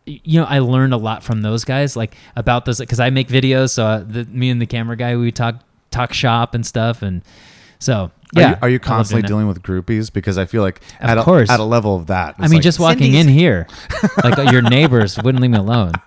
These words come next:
Speaker 3: Oh my gosh. We also just
Speaker 1: Yeah.
Speaker 3: heard, I think Bo, Bo's neighbors have a chicken. Re-
Speaker 2: Yeah.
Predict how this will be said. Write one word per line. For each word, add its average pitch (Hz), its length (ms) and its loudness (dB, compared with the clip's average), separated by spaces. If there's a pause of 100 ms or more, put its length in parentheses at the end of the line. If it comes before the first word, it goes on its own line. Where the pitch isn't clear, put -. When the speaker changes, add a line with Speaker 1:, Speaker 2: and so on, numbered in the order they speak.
(120)
Speaker 3:
Oh 247 60 -2
my 262 120 2
gosh. 240 180 -2
We 240 100 0
also 349 180 -2
just 269 120 -2
Speaker 1:
Yeah. 107 100 2
Speaker 3:
heard, 233 140 2
I 190 80 -2
think 269 180 -8
Bo, 220 220 -2 (100)
Bo's 202 180 -6
neighbors 185 240 -4
have 170 140 -6
a 160 60 -10
chicken. 151 500 -10
Re- 127 160 -2
Speaker 2:
Yeah. 87 300 0